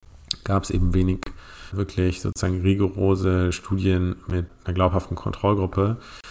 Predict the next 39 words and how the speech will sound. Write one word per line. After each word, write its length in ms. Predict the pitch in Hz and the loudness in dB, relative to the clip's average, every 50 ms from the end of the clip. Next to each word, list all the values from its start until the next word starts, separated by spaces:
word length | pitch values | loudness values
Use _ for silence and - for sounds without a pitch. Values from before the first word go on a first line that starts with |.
| - - - - | -20 -20 -12 -8
mit 100 | 95 87 | -4 0
der 80 | 92 92 | 0 2
man 140 | 92 92 92 | 2 2 2
dann 200 | 92 90 90 87 | 2 2 0 0
sagen 320 | 90 90 90 90 90 90 | 2 2 2 2 0 0
kann, 520 | - - 92 92 90 92 90 90 90 87 85 - | 0 -2 -2 -2 0 0 0 0 -2 -2 -4 -6
genau 800 | 92 92 92 92 90 87 90 92 92 92 95 95 95 101 - - - - - - - - - - - | -4 -2 2 4 4 4 4 4 4 2 2 2 0 -2 -4 -8 -14 -20 -20 -20 -20 -20 -20 -12 -4
diese 240 | - 95 - 98 101 | 0 2 2 2 2
Politik 480 | 92 - 101 98 92 95 98 95 - - | 2 2 2 2 4 2 2 0 -2 -4
hat 160 | 92 - - | -4 -2 0
halt 380 | 92 87 87 85 85 - - | 0 0 0 -2 -4 -6 -8
Effekt 400 | - 95 - - 92 87 - - | -8 -6 -2 -2 -2 -2 -4 -8
X 160 | - - - - | -14 -10 -6 -6
Y 260 | 117 - - 151 135 | -2 0 2 4 4
und 120 | 120 98 | 4 4
ist 100 | 87 - | 2 0
zum 100 | - 90 | 0 0
Beispiel 220 | 90 87 - - 104 | 0 0 -2 -4 -6
effektiver 640 | - - - - - 104 92 87 95 90 87 - | -6 -6 -6 0 2 4 4 6 6 6 4 4
als 180 | 95 90 85 - | 2 0 -2 -2
jetzt 240 | - 87 - - - | -4 -8 -8 -8 -6
eine 100 | 87 87 | -4 -2
andere 300 | 87 90 90 87 82 82 | 0 2 2 2 2 0
oder 200 | 82 82 85 85 | -2 -2 -4 -4
so, 100 | 87 85 | -2 -2
ja, 180 | 85 87 107 | 0 0 0
so 140 | 117 107 98 | 0 0 0
dass 160 | 85 87 - | -2 -2 -2
man 140 | - 85 82 | -2 0 0
halt 120 | 85 87 92 | 2 0 0
einfach 260 | 87 85 85 82 - - - - - - - - - - | 0 0 -2 -4 -6 -10 -16 -18 -18 -18 -18 -20 -20 -18
staatliches 440 | - - - 101 - - 87 90 87 | -10 -4 -2 0 2 2 2 0 0
Steuergeld 420 | - - 92 90 90 90 90 - - | 0 2 2 4 4 4 2 2 0
nicht 120 | 90 - | 0 -2
mit 100 | 95 92 | 0 0
einer 80 | 90 87 | 0 0
Gießkanne 500 | 90 90 87 - 98 92 92 90 87 - | 0 -2 -2 0 0 2 4 4 4 4
ausschütten 840 | 90 90 87 - - - - - _ - - - - - - 107 104 | 2 2 0 -2 -6 -10 -12 -16 _ -14 -10 -8 -6 -4 -2 0 2
muss, 460 | 101 101 107 113 - - - - - | 4 4 4 2 2 0 -6 -14 -18